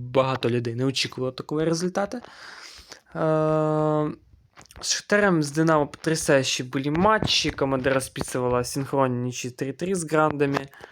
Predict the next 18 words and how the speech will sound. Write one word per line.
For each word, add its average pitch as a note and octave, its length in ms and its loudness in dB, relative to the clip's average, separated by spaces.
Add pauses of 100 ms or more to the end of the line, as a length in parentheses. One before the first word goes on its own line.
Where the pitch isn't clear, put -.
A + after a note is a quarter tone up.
(560)
Олександрію D3+ 880 2
ось D#3 220 -4
обіграли C#3 720 0
на C3 100 -6
стадіоні C3 520 -2
Ніка. B2+ 440 -4 (960)
А, B2+ 400 -6
ну, G#3+ 100 -6
програли C#3 580 2
Епіцентр. B2 680 -8
Ну, C3 160 -10
обіграти C3 480 -2
Олександрію, C#3+ 720 0 (720)
в - 80 -8
принципі, C#3 600 0
це C3+ 300 4 (240)
нелегка C3+ 560 4
задача, B2+ 640 0